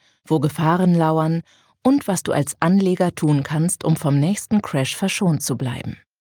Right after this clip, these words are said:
Blink Nummer eins. Die Banken haben aus der Weltfinanzkrise von zweitausendsieben nichts gelernt. Ausgelöst durch eine Immobilienblase in den U S A begann zweitausendsieben eine Weltfinanzkrise,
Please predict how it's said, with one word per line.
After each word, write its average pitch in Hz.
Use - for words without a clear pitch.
Blink 233
Nummer 180
eins. 143
Die 208
Banken 180
haben 160
aus -
der 160
Weltfinanzkrise 165
von 147
zweitausendsieben 175
nichts -
gelernt. 156
Ausgelöst 185
durch 156
eine 156
Immobilienblase 160
in 151
den 139
U 151
S 143
A 175
begann 160
zweitausendsieben 175
eine 151
Weltfinanzkrise, 147